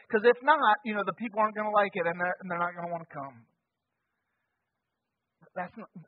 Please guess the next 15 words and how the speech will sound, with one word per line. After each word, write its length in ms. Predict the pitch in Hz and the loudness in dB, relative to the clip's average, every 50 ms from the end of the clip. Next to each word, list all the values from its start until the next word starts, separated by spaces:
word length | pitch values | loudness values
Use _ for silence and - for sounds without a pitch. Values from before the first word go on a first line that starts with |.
| _ | _
I 80 | - 131 - - | -16 -16 -16 -16
can't 240 | - 156 151 139 | -16 -16 -16 -14
find 240 | _ - 156 147 151 | _ -12 -12 -10 -8
that 80 | 151 151 | -8 -10
anywhere 320 | 202 262 277 262 208 156 | -10 -12 -14 -14 -14 -14
in 100 | 139 131 120 | -14 -16 -18
Scripture. 560 | _ - 143 139 - _ - 127 117 110 110 _ _ _ _ _ _ _ _ _ _ _ _ _ _ _ | _ -16 -16 -16 -16 _ -20 -20 -20 -20 -20 _ _ _ _ _ _ _ _ _ _ _ _ _ _ _
You 80 | _ 170 | _ -16
know, 80 | 180 175 170 | -14 -6 -6
listen, 240 | 208 285 - 202 185 | -6 -6 -6 -6 -6
I 160 | 180 202 247 214 175 | -4 -4 -4 -4 -4
believe 240 | 202 196 196 214 208 175 | -6 -6 -6 -6 -4 -4
that 80 | 185 175 | -6 -4
we 160 | 190 220 208 | -2 0 0
ought 80 | 190 | 0